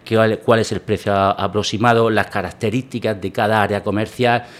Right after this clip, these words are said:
qué tipo de población, es una zona con servicios, sin servicios, con comunicaciones, pues es un sitio donde hay colegios, donde hay un hospital, eh, se elabora este, este tipo de comercio.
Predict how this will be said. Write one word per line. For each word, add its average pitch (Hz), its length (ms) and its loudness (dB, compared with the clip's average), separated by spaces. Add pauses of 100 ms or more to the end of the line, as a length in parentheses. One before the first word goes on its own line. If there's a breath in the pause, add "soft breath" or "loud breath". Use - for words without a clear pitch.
(160 loud breath)
qué 110 120 0
tipo 98 260 -6
de 98 80 -2
población, 95 560 -2
es 95 160 -8
una 87 100 -6
zona 98 220 -8
con 87 140 -8
servicios, 101 500 -4
sin - 140 -8
servicios, 98 520 -6
con 98 140 -8
comunicaciones, 92 680 -6
pues - 180 -10
es 92 100 -8
un 98 80 -10
sitio 92 240 -8
donde 90 160 -6
hay 95 60 -6
colegios, 101 560 -6
donde 87 220 -6
hay 90 140 -6 (360 loud breath)
un 101 140 -4
hospital, 107 500 -2 (260 loud breath)
eh, 101 300 2
se 104 500 0
elabora 107 280 2
este, - 220 -8
este 110 220 -4
tipo 107 240 -4
de 107 80 -2
comercio. 123 480 -2